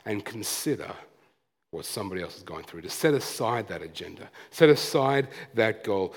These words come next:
set aside what you want for the sake of another person, and it's to pause and consider that somebody else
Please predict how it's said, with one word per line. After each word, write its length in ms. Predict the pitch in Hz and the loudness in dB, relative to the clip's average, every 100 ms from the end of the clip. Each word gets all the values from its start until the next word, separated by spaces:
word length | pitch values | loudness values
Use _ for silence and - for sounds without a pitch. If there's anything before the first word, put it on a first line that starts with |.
| - | -6
set 180 | - 151 | 4 6
aside 520 | 139 - 156 170 160 | 6 4 6 8 6
what 320 | 151 143 117 | 8 6 6
you 200 | 139 180 | -2 0
want 300 | 156 131 127 | 4 2 2
for 120 | - | -2
the 100 | 127 | -6
sake 280 | - 151 143 | 0 2 2
of 80 | 147 | 2
another 240 | 143 131 | 0 0
person, 540 | 123 123 104 - 104 95 - - | -4 -6 -6 -8 -10 -10 -12 -8
and 200 | 123 127 | 0 2
it's 100 | 135 | 2
to 100 | - | -2
pause 500 | - - 170 180 160 | -8 0 6 6 6
and 120 | 160 | 2
consider 560 | 156 151 - 147 117 98 - - | 0 -2 0 0 0 -2 -6 -10
that 140 | 104 107 | -6 -4
somebody 600 | - 160 160 151 131 120 | 0 2 2 2 2 0
else 540 | 90 - - - - | 0 -6 -10 -8 -10